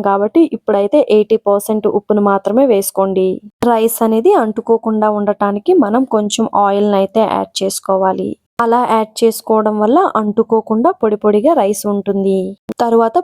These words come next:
పులిహోరలో పులుపు కోసం ఫిఫ్టీ గ్రామ్స్ చింతపండును తీసుకుని వేడి నీటిలో నానబెట్టుకుని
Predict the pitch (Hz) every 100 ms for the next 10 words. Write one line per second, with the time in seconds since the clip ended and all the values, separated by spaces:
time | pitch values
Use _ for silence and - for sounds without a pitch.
0 | 254 233 226 226 226 220 220 202 202 208
1 | 208 - 370 233 233 220 202 202 196 220
2 | - 196 - 196 202 202 202 196 233 302
3 | 214 196 196 196 - 208 196 180 180 190
4 | - 269